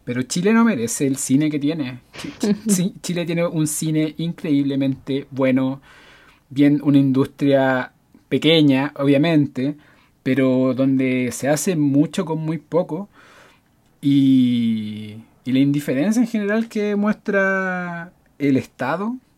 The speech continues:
Speaker 1: eh, e incluso te diría la sociedad chilena por el cine en Chile, eh, choca un poquito. Eh,
Speaker 2: Mm.
Speaker 1: y para eso estamos también, bueno, no sé, uno, uno no se pone, pero en general si uno puede hacer algo por esto es tratar de difundirlo un poco más, ¿cachai? Porque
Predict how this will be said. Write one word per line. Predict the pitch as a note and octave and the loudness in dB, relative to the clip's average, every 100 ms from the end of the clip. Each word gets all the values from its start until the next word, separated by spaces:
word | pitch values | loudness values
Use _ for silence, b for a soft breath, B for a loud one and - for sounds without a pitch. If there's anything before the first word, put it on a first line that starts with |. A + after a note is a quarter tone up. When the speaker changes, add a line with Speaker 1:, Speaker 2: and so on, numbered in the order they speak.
| _ _ _ - | _ _ _ -8
Speaker 1:
eh, | C#3+ C3+ C3+ - | -4 -2 -4 0
e | C#3 | 0
incluso | C#3+ C#3+ E3+ G3 | 0 -2 -6 -4
te | G3+ | -4
diría | F#3+ G3 F#3+ | -2 -2 -2
la | F#3 | -4
sociedad | F#3+ - C3 C#3+ | -6 -6 -6 -6
chilena | - E3+ F#3 G3 G3 G3 | -8 -6 -6 -4 -6 -8
por | F#3 F#3 | -6 -6
el | F#3 F#3 F3+ F#3 | -6 -6 -8 -10
cine | - F#3 F3+ F#3 | -10 -6 -4 -4
en | F#3+ F3+ | -4 -6
Chile, | - F#3+ F#3 F3+ F3+ E3+ F3 b b b b b | -6 -8 -8 -10 -10 -12 -14 b b b b b
eh, | - C#3+ C3+ C3 B2+ B2 A#2 B2+ _ _ _ _ _ | -4 -2 0 -2 -4 -8 -10 -16 _ _ _ _ _
choca | - G3+ G#3 | -2 2 2
un | |
poquito. | F#3+ G3 F3 - - _ B B B B _ | 0 -6 -8 -12 -20 _ B B B B _
Eh, | C#3 C3 B2+ B2 A#2+ A#3 | -4 -2 -4 -6 -6 -8
Speaker 2:
Mm. | F3+ F3 | -8 -8
Speaker 1:
y | E3+ | -2
para | E3 | 2
eso | G3 A3 | 2 0
estamos | A3+ A3+ A3 | 0 2 0
también, | G#3+ G3 G3+ | 0 -2 -2
bueno, | F#3 F3+ D#3+ | -2 -2 0
no | D3+ | -2
sé, | D3 A2+ A2+ | -2 -6 -4
uno, | B2 A#2+ A#2+ | -4 -6 -4
uno | C3+ C3 | -2 -2
no | C3 | -2
se | B2+ | -4
pone, | A#2+ C3 B2+ B2 A#2+ B2 | -2 0 0 -2 -6 -4
pero | C#3 C#3+ | -2 -2
en | |
general | C#3+ D#3+ E3 E3+ | -2 -4 -4 -4
si | - E3+ | -6 -4
uno | F#3 F#3 F3 | -2 -2 -4
puede | - D#3+ | 0 2
hacer | D#3+ E3+ E3+ | 2 -2 -4
algo | F3 F3+ F#3 | -4 -6 -4
por | D#3 | -2
esto | E3+ E3 E3 | -2 -4 -6
es | F3 E3+ E3 | -4 -6 -8
tratar | D3+ D#3+ | -4 -4
de | D#3+ | -4
difundirlo | E3 D3+ D3 C#3 D#3 D3+ | -8 -4 -2 -2 -2 -4
un | D3 | -4
poco | D#3+ D3 | -4 -4
más, | D3 D3 | -6 -8
¿cachai? | A2 A#2 B2 | -16 -16 -18
Porque | - A2+ - A3+ A3+ A3 G#3+ A3 | -18 -18 -12 -10 -10 -12 -14 -18